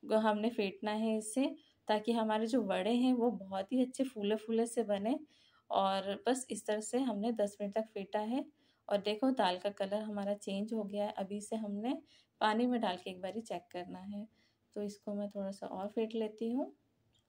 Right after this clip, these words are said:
और फिर पानी में डाल के हमने चेक करना है। तो अभी हमने एक कटोरी में पानी ले लिया है, अभी इसे चेक करेंगे। अगर ये तैरने लगेगा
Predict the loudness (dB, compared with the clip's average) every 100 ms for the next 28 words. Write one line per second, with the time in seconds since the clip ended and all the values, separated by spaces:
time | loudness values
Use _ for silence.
0 | _ -10 -8 -4 -4 -4 -4 -4 -4 -6
1 | -4 -4 -2 -4 -2 -6 -6 -8 -6 -8
2 | -8 -10 -14 _ _ _ _ _ _ _
3 | _ _ _ _ -10 -8 -6 -6 -6 -6
4 | -6 -6 -6 -6 -6 -6 -10 -10 -8 -2
5 | 0 2 4 4 2 0 -4 -4 -6 -8
6 | -8 -6 -4 -6 -4 -4 -4 -4 -4 -4
7 | -6 -8 -4 -2 -2 -4 _ _ _ _
8 | _ _ _ 4 4 6 4 4 2 -2
9 | -2